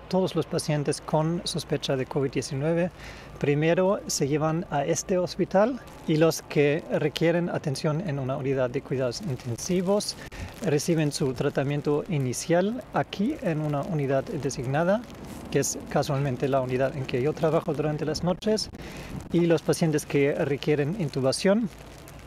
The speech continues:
después de ese procedimiento, se trasladan a otra unidad dentro del mismo hospital o con ambulancia a otro hospital de la región. Por eso procuramos de siempre tener al menos tres camas disponibles en esta unidad.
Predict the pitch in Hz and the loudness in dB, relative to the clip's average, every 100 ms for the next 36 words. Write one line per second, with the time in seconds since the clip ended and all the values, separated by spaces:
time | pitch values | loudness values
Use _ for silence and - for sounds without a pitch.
0 | - - - 160 143 - 165 165 - 269 | -16 -12 -2 2 2 4 2 2 0 0
1 | 156 139 139 - 139 147 147 143 143 147 | 0 0 -2 -2 -2 -2 0 0 0 0
2 | 147 - - - - 147 - 139 131 139 | -2 -4 -18 -12 -4 -2 0 0 4 4
3 | 135 135 135 - - - - 139 147 147 | 4 2 0 -8 -16 -16 -2 2 2 2
4 | 143 147 135 131 131 123 120 127 123 151 | 0 0 0 2 2 2 -2 0 0 0
5 | 185 202 202 - 180 - 156 151 - 170 | 0 -2 -2 -2 -2 2 2 0 2 0
6 | - 151 143 139 135 139 - 139 143 143 | 2 0 2 4 4 2 2 2 2 2
7 | 143 - 139 123 - - 123 113 113 113 | 0 0 0 0 -2 -2 0 0 0 0
8 | 113 - 120 113 - - - - 170 165 | 0 -4 -6 -6 -10 -10 -2 2 4 4
9 | 185 - 170 156 151 156 170 165 - 233 | 2 2 0 2 4 4 2 0 -4 -2
10 | 143 143 151 - 156 151 151 165 147 147 | 2 2 0 0 0 0 0 0 2 2
11 | 135 139 131 - - 156 - 151 139 135 | 0 0 -2 -2 0 0 0 -2 2 0
12 | - 139 127 - 143 135 135 131 123 - | 0 0 0 2 0 2 2 2 0 -4
13 | - - - - 135 127 - 127 117 117 | -8 -8 -4 0 0 0 0 0 0 0
14 | 113 | -2